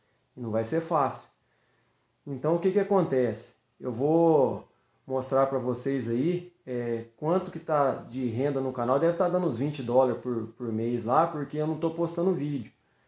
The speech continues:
E aí a única coisa que a gente vai ter que fazer, é, eu vou postar o vídeo e as pessoas vão ter que assistir os vídeos lá, assistir as propagandas, tudo,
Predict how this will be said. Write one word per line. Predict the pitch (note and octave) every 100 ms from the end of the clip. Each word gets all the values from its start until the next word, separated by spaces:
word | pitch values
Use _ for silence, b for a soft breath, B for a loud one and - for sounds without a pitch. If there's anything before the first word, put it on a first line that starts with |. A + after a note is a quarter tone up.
| _ _ _ _ _ C#3
E | C#3+
aí | E3+
a | F3+
única | F3+ G#3+ G#3+
coisa | F#3+ F3+
que | F3+
a |
gente | D#3 D#3+
vai | D3+ C#3+
ter | C#3+
que |
fazer, | - C3 G#2+ B2 F3+ G#3 - _ _ _ _ _ -
é, | B2+
eu | A#2 C3
vou | D3
postar | D3+ C#3 - C#3+
o | D3+
vídeo | C3+ E3+ G#3 - - _ _ _ -
e | D#3
as | D#3
pessoas | F3+ F3 F3+
vão | F#3+ F#3
ter | F#3+
que | G3+
assistir | F#3 G#3 - - G#3 G#3+ - _
os | D#3 A#2+
vídeos | C3+ D3 B2+
lá, | A#2+
assistir | A2 - - D#3+
as | D3+
propagandas, | D#3 - C3+ A2 D3 E3 C#3+ -
tudo, | F#3 G#3+